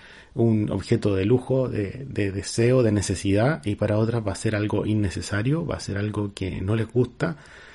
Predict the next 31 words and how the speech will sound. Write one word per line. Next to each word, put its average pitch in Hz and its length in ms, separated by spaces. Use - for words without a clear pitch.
eh, - 200
va - 160
a - 20
ser 101 160
algo 104 300
que 104 180
no 101 140
tiene 117 320
ningún 110 420
valor 110 300
o - 60
no 104 80
agrega 110 300
ningún 104 320
valor 110 280
para 101 200
ellos, 147 340
incluso 120 460
para 101 120
el 92 100
resto. - 380
Y 123 100
eso 123 120
depende 113 320
cien 113 220
por 113 160
ciento 120 380
de 101 80
los 98 100
gustos 107 260
personales, 101 720